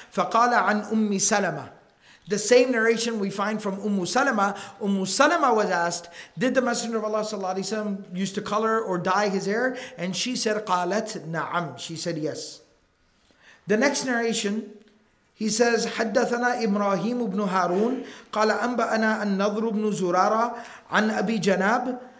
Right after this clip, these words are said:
عن إياد بن لقيط، عن الجهدمة، امرأة، امرأة بشير بن الخصاصية، قالت: أنا رأيت رسول الله صلى الله عليه وسلم يخرج من بيته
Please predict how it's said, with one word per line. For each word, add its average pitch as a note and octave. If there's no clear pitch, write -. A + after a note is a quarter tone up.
عن A3
إياد G#3+
بن G#3
لقيط، A#3+
عن G3+
الجهدمة، F#3+
امرأة، A#3
امرأة B3
بشير A3+
بن G#3
الخصاصية، G3+
قالت: G#3+
أنا C4
رأيت C4+
رسول A#3
الله G#3
صلى F3+
الله F3+
عليه F3
وسلم A3
يخرج G#3+
من F3+
بيته A3+